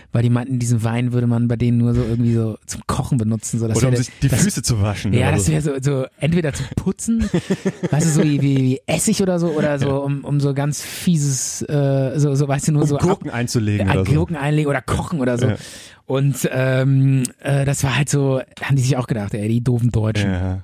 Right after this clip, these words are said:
Speaker 2: das Billigste vom
Speaker 1: Geizig
Speaker 2: Billigen. Ja,
Speaker 1: und haben
Speaker 2: ja,
Speaker 1: keine Ahnung
Speaker 2: ja.
Speaker 1: vom Geschmack und so. Aber, ähm, aber Frank-, ich finde Paris ja geil, ne? Also ich find's eine coole Stadt. Hat dir die gefallen,
Speaker 2: Hat,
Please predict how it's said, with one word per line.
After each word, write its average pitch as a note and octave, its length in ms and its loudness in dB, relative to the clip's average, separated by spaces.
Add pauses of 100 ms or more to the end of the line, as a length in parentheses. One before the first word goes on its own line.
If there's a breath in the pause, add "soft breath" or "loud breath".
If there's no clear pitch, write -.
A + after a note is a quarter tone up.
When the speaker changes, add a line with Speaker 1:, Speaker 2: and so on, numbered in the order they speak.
(160)
Speaker 2:
das G2+ 160 -6 (120)
Billigste C3+ 440 2
vom B2+ 100 2
Speaker 1:
Geizig A#2 360 2
Speaker 2:
Billigen. G2+ 420 2
Ja, G2+ 80 2
Speaker 1:
und D3 100 2
haben C3+ 140 0
Speaker 2:
ja, G#2 80 0
Speaker 1:
keine A2 180 2
Ahnung G#2+ 180 2
Speaker 2:
ja. G#2+ 100 4
Speaker 1:
vom F#2+ 80 0
Geschmack - 280 -4
und F#2 100 -6
so. - 140 -12 (800 loud breath)
Aber, C#3+ 480 -2
ähm, B2+ 580 0 (320)
aber D3+ 140 0
Frank-, G3+ 300 0
ich D#3+ 100 0
finde B3+ 160 2
Paris E3+ 300 -4
ja F#3 100 2
geil, D#3+ 340 -4
ne? A2 240 -2
Also C3 160 0
ich C3 80 2
find's - 140 -6
eine - 80 0
coole F3+ 160 0
Stadt. C#3+ 260 -2
Hat C#3 120 0
dir D#3+ 40 4
die D3+ 100 4
gefallen, A3 680 0
Speaker 2:
Hat, - 0 -